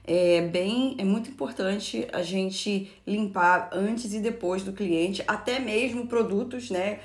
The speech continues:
Quando vocês têm um produto assim que você tá usando na cliente, antes de você guardar os produtos, você já passa, assim, é, um, uma, um lencinho, um paninho com,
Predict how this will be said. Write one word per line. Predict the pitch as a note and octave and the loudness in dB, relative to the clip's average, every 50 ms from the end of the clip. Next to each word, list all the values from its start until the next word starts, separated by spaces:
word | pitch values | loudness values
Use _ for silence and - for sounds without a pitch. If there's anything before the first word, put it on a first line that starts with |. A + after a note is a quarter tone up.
| - - - | -20 -16 -8
Quando | - F#3+ G3 | -4 -2 0
vocês | F#3+ G3+ G3 G3+ G3 - | 0 0 0 -2 -4 -4
têm | - F#3+ F#3+ G3 | -2 -2 0 -2
um | F#3+ | -2
produto | F#3+ G3 F#3+ F3 F#3+ F#3+ F#3+ | 0 0 0 0 0 -2 -2
assim | G3 F#3+ - - F#3 F3+ | -2 -4 -4 -6 -8 -8
que | - - | -6 -8
você | F3+ F3+ F3+ F3 | -8 -6 -6 -4
tá | - F#3+ F#3 | -2 0 0
usando | F#3 F#3 F#3 F3 F#3 | 0 2 0 0 0
na | F3+ F3 | -2 -2
cliente, | F3 - F#3+ F3 F3 F#3 G3+ A3+ B3 A#3+ - - - - - - - - _ _ - - _ _ - - | -4 -4 -4 -2 0 0 0 -2 -4 -6 -8 -10 -12 -16 -20 -20 -20 -20 _ _ -20 -20 _ _ 0 2
antes | G#3+ B3 D#4 E4 - C4+ | 4 4 4 4 2 0
de | B3+ | -2
você | A#3 A3+ A#3 A#3 | -2 -2 0 0
guardar | G#3 G#3 G#3 G3 G3 G3 F#3 | 2 4 4 4 4 2 2
os | F#3 - | 0 0
produtos, | - F#3 F3+ E3+ F3+ A3 B3 A#3+ - - | -2 -6 -4 -2 -2 -2 -2 -4 -6 -6
você | F#3+ F#3+ F#3 - G#3+ G3 | -6 -4 -2 0 0 0
já | G3 G3+ G3+ G3+ | 2 2 2 0
passa, | G3 - G#3 F#3+ G#3 A3 - - | 2 2 2 4 4 2 0 -4
assim, | G#3 - - G#3 G3+ G3+ G3 G3 G3 - - - - - | -6 -4 -2 0 0 2 0 0 -2 -6 -14 -20 -14 -4
é, | - F#3+ F3+ | 0 2 2
um, | F#3+ G3 G3 F#3+ - | 2 2 0 -2 -4
uma, | F#3 F#3 F#3+ F#3+ F#3+ F#3+ F3+ F3+ F3+ F3 E3+ D3 | -4 -2 0 0 2 2 0 2 2 0 0 0
um | C#3+ E3+ F#3 | 0 0 0
lencinho, | F#3 F3+ F3+ E3+ E3+ - - - B3+ | 2 2 2 2 2 0 -2 0 0
um | A#3+ - | 0 0
paninho | - G#3+ F#3+ F#3 F3 F3+ G3+ A#3+ C4 B3+ - - - | 0 0 2 2 2 2 2 0 -2 -4 -6 -10 -10
com, | - F#3+ F#3+ G3 G3 F#3+ F#3+ | -6 -2 0 0 0 0 -2